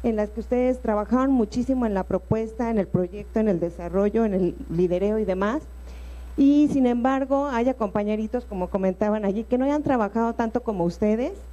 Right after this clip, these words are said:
y pues estén cargando su, los méritos de su trabajo. Probablemente les toque estar en reuniones en las que los asuntos, los asuntos inclusive los discutan solo entre los, los compañeros, eh,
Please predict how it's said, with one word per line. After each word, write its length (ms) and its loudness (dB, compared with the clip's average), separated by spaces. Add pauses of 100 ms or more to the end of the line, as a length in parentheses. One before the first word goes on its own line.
(300)
y 280 4
pues 180 -2
estén 300 0
cargando 520 0
su, 360 -2 (100)
los 180 0
méritos 440 0
de 80 0
su 120 -4
trabajo. 600 0 (760)
Probablemente 540 2
les 120 -2
toque 180 0
estar 160 2
en 140 0
reuniones 360 2
en 80 -2
las 140 0
que 100 0
los 140 0
asuntos, 680 0
los 160 0
asuntos 460 0
inclusive 640 -4 (520)
los 220 4
discutan 420 -2
solo 240 2
entre 240 0
los, 380 0 (260)
los 180 0
compañeros, 720 -4 (840)
eh, 600 2